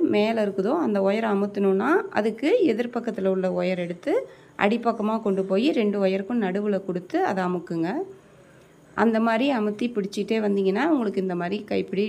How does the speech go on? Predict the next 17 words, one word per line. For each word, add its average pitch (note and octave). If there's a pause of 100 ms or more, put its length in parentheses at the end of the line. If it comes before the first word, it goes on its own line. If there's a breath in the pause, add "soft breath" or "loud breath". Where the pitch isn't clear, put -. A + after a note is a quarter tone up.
டிசைன் F3
வந்துரும். D#3+ (460 loud breath)
உள்ளாரே C4
இப்படி A3 (100)
தள்ளி G#3 (100)
தள்ளி A3
விடணும். F#3+
அதனால A3
தான் B3+
நம்ம G#3
அளவு G#3+ (140)
சேர்த்து G3
எடுத்திருக்கோம் E3+ (220)
ஒயரு, F3+ (100)
மேல் G3
ஒயரு, D#3+ (140)
அப்போ -